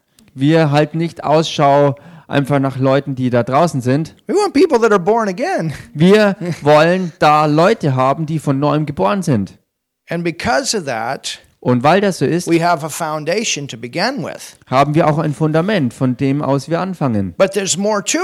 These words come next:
Speaker 2: it.
Speaker 1: Aber da steckt noch viel mehr dahinter und da ist doch n-, noch viel mehr dran.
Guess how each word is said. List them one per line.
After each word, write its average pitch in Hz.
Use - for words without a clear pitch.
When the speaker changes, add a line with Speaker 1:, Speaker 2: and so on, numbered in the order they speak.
Speaker 2:
it. -
Speaker 1:
Aber 135
da 151
steckt 156
noch 165
viel 180
mehr 190
dahinter 147
und 123
da 127
ist 131
doch 131
n-, 139
noch 135
viel 175
mehr 175
dran. 165